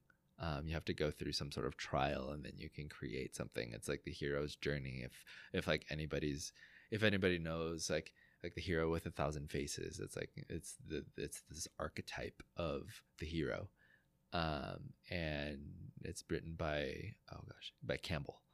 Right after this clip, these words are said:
Um, and he creates this archetype that, like, every hero follows,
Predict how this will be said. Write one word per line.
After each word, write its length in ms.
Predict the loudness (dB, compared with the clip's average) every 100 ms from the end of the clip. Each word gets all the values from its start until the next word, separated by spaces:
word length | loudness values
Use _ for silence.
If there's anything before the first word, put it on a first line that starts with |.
| -20 -20 -18 -2
Um, 360 | 2 4 2 -2
and 480 | 0 0 0 -2 -6
he 640 | -8 -4 -4 -2 -4 -6 -10 -10
creates 340 | -4 -4 -4
this 120 | -6 2
archetype 520 | 2 2 -2 -4 0
that, 220 | 2 2 -2
like, 140 | -2 0
every 280 | 2 4 2
hero 420 | 0 0 -2 0
follows, 640 | 0 2 0 -4 -6 -8